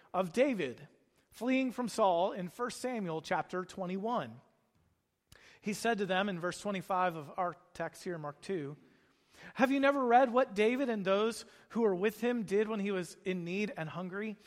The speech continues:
How he entered the house of God in the time of Abiathar the high priest and ate the bread of the presence, which is not lawful for anyone to eat except the priests, and also gave some to his companions."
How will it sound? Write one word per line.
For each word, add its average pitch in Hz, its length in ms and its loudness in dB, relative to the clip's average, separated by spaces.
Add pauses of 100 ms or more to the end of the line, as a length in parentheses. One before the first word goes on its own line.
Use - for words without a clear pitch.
(140)
How 226 160 6
he 214 120 0
entered 220 360 -2
the 196 80 2
house 202 280 0
of 165 120 -6
God 202 280 4
in 180 120 -6
the 170 60 -10
time 190 300 -2
of 190 140 -4
Abiathar 190 640 2
the 165 100 -2
high 190 220 -2
priest - 560 -10 (480)
and 190 160 -2
ate 233 220 2
the 185 80 -2
bread 202 220 4
of 180 100 -6
the 175 80 -6
presence, 180 640 -2 (240)
which 233 180 0
is 262 260 0
not 254 240 4
lawful 180 640 2 (140)
for 226 160 -4
anyone 247 340 0
to - 100 -8
eat 233 220 -2
except 226 320 0
the 202 80 -20
priests, - 580 -8 (520)
and 196 160 0
also 202 280 -2
gave 190 280 -2
some 170 320 -6
to 160 100 -12
his 151 160 -10
companions." 170 800 -14